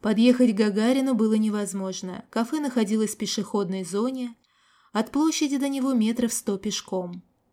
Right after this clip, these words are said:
Расплатившись, я вышла из такси, и взгляд уперся в знакомую машину. Где-то здесь обретался бывший. Машина пуста, но настроение это не улучшило.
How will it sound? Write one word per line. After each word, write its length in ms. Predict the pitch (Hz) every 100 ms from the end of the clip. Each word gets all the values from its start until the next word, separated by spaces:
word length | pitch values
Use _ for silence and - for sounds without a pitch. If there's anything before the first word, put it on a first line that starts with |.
| _ _ _ -
Расплатившись, 760 | 220 226 269 269 320 - 247 220
я 140 | 208
вышла 300 | 214 208 208
из 140 | 196
такси, 560 | - 196 190 - 240 262
и 40 |
взгляд 420 | 226 202 220 262 254
уперся 440 | 254 254 247 254
в 40 |
знакомую 640 | 208 208 190 208 202 208 208
машину. 680 | 202 - 214 185 180 - 196 _ _ _ _ _ _
Где-то 420 | 214 233 294 320
здесь 320 | 277 269 262
обретался 600 | 285 240 220 202 208 - 220
бывший. 680 | 202 196 - - 190 - _ _ _
Машина 500 | - 214 214 233 214
пуста, 640 | 202 196 - - 202 226 254 - _ _ -
но 140 | 277
настроение 680 | 277 262 254 247 240 233 220
это 120 | 208
не 140 | 214 208
улучшило. 760 | 208 202 190 - 196 185 208